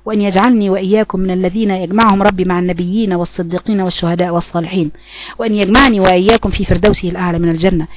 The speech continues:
وأن يجعلني وإياكم ممن يختم له ربي بالصالحات أجله، آجلهم يا رب العالمين. سبحانك اللهم وبحمدك، أشهد أن لا إله إلا أنت، أستغفرك وأتوب إليك.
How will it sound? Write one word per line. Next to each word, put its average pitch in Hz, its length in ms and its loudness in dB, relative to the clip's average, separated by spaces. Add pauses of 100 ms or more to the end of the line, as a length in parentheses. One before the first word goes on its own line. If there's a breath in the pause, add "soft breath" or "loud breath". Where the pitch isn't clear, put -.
(220 loud breath)
وأن 214 160 0
يجعلني 208 440 4
وإياكم 202 400 0
ممن 190 280 0
يختم 196 280 -2
له 185 240 2
ربي 180 260 0
بالصالحات 170 640 -4
أجله، 170 300 -4 (120)
آجلهم 170 600 -2
يا 214 120 0
رب 175 160 -2
العالمين. 165 440 -2 (440 loud breath)
سبحانك - 500 -2
اللهم 175 160 -2
وبحمدك، 175 560 -4 (200)
أشهد - 260 -2
أن 170 160 -6
لا 170 240 -2
إله 160 280 -6
إلا 156 200 -8
أنت، 180 240 -4 (320 soft breath)
أستغفرك 185 520 -6
وأتوب 175 280 -2
إليك. 208 220 -2